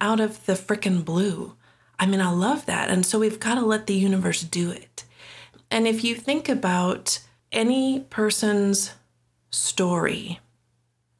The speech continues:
when they're telling you about the, the moment when the chips are down and they're at their most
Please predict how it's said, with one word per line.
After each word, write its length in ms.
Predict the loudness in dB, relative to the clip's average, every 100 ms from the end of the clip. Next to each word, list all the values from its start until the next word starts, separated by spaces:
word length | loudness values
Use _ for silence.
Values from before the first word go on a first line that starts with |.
| _
when 140 | 0 2
they're 140 | 2
telling 400 | 2 2 4 4
you 200 | 4 4
about 600 | 2 0 0 0 -4 -8
the, 180 | -4 -4 -6
the 200 | -2 2
moment 380 | 4 4 2 4
when 140 | 2
the 80 | 2
chips 580 | 0 0 0 0 -2 -4 -10 -16 -16 _ _ _ 0
are 140 | 0
down 640 | 2 0 0 0 0 -2
and 240 | 0 2 2
they're 180 | 2 2
at 260 | 0 -2
their 320 | 0 0 0 -4 -20 -20 -20 -14 -2
most 680 | 0 2 2 0 -2 -6